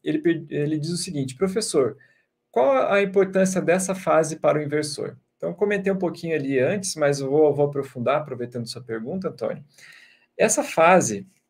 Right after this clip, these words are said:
da, da vida, essa fase dos vinte aos trinta anos, é a fase de, de consolidação da adu-, da adultidade do, de qualquer pessoa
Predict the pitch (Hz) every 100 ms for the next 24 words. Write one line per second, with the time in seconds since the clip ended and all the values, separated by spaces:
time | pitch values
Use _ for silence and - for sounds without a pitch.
0 | - 120 107 107 101 104 110 104 165 151
1 | 110 - _ _ _ _ _ _ - -
2 | 131 123 131 127 120 117 123 147 - 120
3 | - 127 123 107 135 165 110 - - -
4 | - _ _ - 147 175 180 160 156 180
5 | 180 190 190 147 143 165 170 170 165 156
6 | 151 143 - 180 175 190 180 170 165 -
7 | 175 208 196 170 180 - 156 160 160 175
8 | 175 160 147 151 - - 139 135 135 135
9 | 135 135 131 127 127 - 156 185 190 185
10 | - 151 190